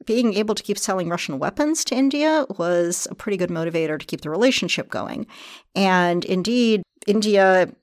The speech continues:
overtook China as Russia's top buyer, and today, um, over two-thirds of Russia's arm imports, like, uh, the leases of the Akula class, uh, submarines,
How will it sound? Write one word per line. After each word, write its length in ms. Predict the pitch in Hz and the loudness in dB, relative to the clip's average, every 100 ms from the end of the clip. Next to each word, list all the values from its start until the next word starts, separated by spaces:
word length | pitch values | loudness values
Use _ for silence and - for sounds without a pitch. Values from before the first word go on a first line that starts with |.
| _ 196 | _ 0
overtook 400 | 196 196 - - | 2 0 -2 -6
China 340 | - 180 214 | -6 -4 -2
as 260 | 175 165 165 | 0 -2 -2
Russia's 320 | 151 - 175 | -4 -4 -6
top 280 | - 151 - | -6 -6 -4
buyer, 580 | 226 254 170 160 175 - | -4 0 0 0 0 -2
and 360 | 170 160 160 165 | -4 -2 -4 -6
today, 680 | - 190 226 214 208 226 254 - | -8 -4 0 0 0 0 -2 -2
um, 560 | 180 180 190 208 - _ _ _ - | -2 -2 -4 -6 -10 _ _ _ -8
over 140 | 180 | -4
two-thirds 720 | 185 - 202 - 196 214 208 - | -4 -4 -6 -2 0 0 -2 -4
of 100 | 180 | -4
Russia's 300 | 185 - 226 | -4 -4 -2
arm 240 | 269 330 | -2 -2
imports, 640 | 190 170 - - - - - | -2 -2 -4 -4 -4 -4 -2
like, 280 | 170 180 - - | 2 0 -2 -6
uh, 180 | 170 160 | -2 0
the 100 | 160 | -2
leases 360 | 165 160 160 - | -4 -6 -8 -10
of 120 | - | -10
the 120 | - | -10
Akula 260 | - 277 214 | -2 0 0
class, 540 | - 170 170 - - | 2 2 2 -2 -4
uh, 160 | 170 180 | -4 -4
submarines, 600 | 277 269 226 220 247 | -2 0 0 0 -4